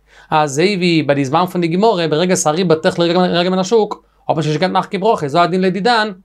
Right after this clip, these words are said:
היי, די אלע בני בית שלאפן. טאמער ער קומט, ער היימט ער שפעט, און ער זעט, אז אלע בני בית שלאפן, איז כדאי, אז ער אויפוועקן, כדאי, אז ער קען אנצינדן מיט דער ברכה. זאגט דער מחבר, ווי אם עבר כל הלילה, ולא הדליק, ולא הדליק, אין לו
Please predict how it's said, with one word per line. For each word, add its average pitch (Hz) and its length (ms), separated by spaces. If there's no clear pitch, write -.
היי, 202 220
די 170 120
אלע 185 140
בני 180 120
בית 185 500
שלאפן. 190 360
טאמער 170 340
ער 151 100
קומט, 165 360
ער 139 60
היימט 175 180
ער 160 180
שפעט, 170 420
און 120 100
ער 120 60
זעט, 143 160
אז 127 120
אלע 143 200
בני 131 120
בית 135 220
שלאפן, 123 420
איז 117 140
כדאי, 143 380
אז 147 200
ער 127 60
אויפוועקן, 190 520
כדאי, 135 280
אז 151 120
ער 156 80
קען 175 120
אנצינדן 185 460
מיט 170 80
דער 175 100
ברכה. 127 280
זאגט 180 180
דער 190 80
מחבר, 185 440
ווי 180 120
אם 156 100
עבר 185 280
כל 180 180
הלילה, 180 380
ולא 170 120
הדליק, 180 640
ולא 156 140
הדליק, 175 440
אין 190 340
לו 165 120